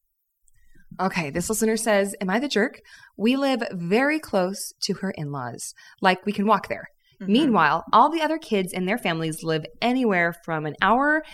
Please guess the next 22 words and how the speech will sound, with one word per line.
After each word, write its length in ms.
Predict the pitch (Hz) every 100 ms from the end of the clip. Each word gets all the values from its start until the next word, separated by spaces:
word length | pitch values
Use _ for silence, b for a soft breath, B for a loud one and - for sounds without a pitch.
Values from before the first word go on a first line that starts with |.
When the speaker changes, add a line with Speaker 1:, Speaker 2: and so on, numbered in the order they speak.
| B -
Speaker 1:
and 100 | 175
a 40 |
half 340 | - 311 339 -
ac-, 460 | - - - - -
to 120 | 208
across 300 | - 214 208
the 80 | 208
country." 420 | - 165 - - _
Speaker 2:
Okay. 200 | 185 170 b b b b _ -
Speaker 1:
So 320 | - 180 -
she 140 | - -
says, 200 | 170 -
"Keep 280 | - 196
in 100 | 196
mind 440 | 208 370 285 277 294 b b b -
that 120 | -
she's 180 | 208 190
aware 400 | 185 277 320 220
of 80 |
their 140 | 175 160
close 240 | 165 156
proximity 680 | - 156 - 294 269 233